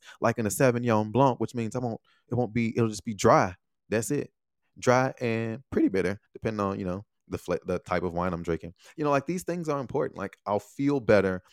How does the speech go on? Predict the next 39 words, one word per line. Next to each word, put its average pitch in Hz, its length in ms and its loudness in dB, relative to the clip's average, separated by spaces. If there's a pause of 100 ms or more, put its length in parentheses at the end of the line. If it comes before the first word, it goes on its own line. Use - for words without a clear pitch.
(200)
about 101 200 0
going 104 220 -4
out 95 140 -2
and 92 140 -8
ordering 98 420 -4
things. 85 280 -10
I 85 100 -4
don't 92 180 -4
have 92 120 -6
to 87 80 -10
just 82 180 -14
stick - 240 -2
with 95 100 -14
the - 80 -12
beer 87 260 4
menu 80 400 -2 (320)
or - 80 -4
stick - 300 -6
with 92 100 -10
the - 80 -12
mix, 90 280 -6
the - 80 -16
cocktail 90 420 -4
menu 78 260 -6
when 58 140 -6
I 50 80 -8
go 60 140 -4
out. - 140 -4
'Cause - 120 -4
sometimes, 165 420 0
you 175 60 -2
know, 185 80 2
you 196 140 -2
go 220 80 4
out 220 120 2
and 196 80 -4
you 226 60 -10
just 277 140 -14
don't, 190 200 -2